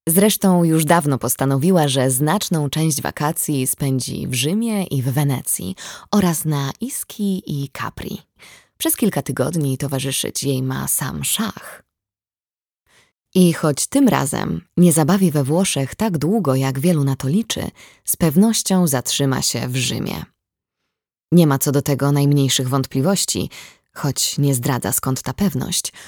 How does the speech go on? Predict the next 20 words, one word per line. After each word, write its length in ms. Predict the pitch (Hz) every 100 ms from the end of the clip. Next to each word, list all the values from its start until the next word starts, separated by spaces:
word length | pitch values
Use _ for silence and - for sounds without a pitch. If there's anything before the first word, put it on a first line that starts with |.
| - _
ulubiony 520 | 180 170 160 220 214 214
projektant 720 | 170 143 123 - - 131 135
jej 180 | 131 -
królewskiej 580 | - 139 - - 143
mości, 560 | 151 131 - - - - _ - _ -
Emilio 600 | 147 151 202 220 233 -
Federico 640 | - 147 131 131 - - -
Schubert. 680 | - - 53 - - - _ _ _ _ _ _ _ _ _ _ -
Jednym 520 | 269 165 139 156 156
z 120 | 139
głównych 460 | 135 175 247 175 -
powodów, 560 | 135 196 214 - -
dla 180 | - 139
których 480 | - 147 139 135 -
serce 440 | - 180 190 -
Sorai 540 | - 135 143 170 135 131
wybrało 440 | 139 143 139 131
Rzym 400 | 123 196 202 - -
zamiast 400 | 127 127 127 -
Paryża, 560 | 127 208 151 - -